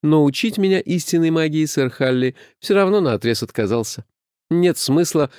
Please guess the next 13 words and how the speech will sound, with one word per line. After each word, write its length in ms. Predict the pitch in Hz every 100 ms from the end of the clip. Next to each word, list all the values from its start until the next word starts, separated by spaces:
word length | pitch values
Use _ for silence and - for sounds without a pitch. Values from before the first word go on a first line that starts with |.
| _ -
только 240 | 143 147
время 260 | 135 147 135
зря 200 | 123 135
потеряем. 560 | 127 151 151 113 90 - _ _
И 80 | 151
точка". 500 | 143 117 104 - 101 - _ _
Прозвучало 600 | 156 139 147 - 220 185
как 220 | 151 156
приговор. 480 | 135 123 113 101 - _ _ _ _ _ _ _ _ _
Это 240 | 139 135
правда, 400 | - 95 87 87
к 100 | 85
сожалению. 600 | - 87 87 82 78 78